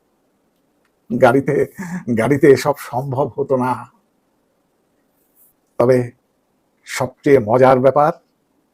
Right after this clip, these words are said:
যে আপেক্ষিকতা তত্ত্ব তাকে সারা পৃথিবীতে বিখ্যাত করেছে,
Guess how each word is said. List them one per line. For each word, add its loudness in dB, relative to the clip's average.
যে 8
আপেক্ষিকতা 6
তত্ত্ব 6
তাকে 8
সারা 8
পৃথিবীতে 6
বিখ্যাত 4
করেছে, 6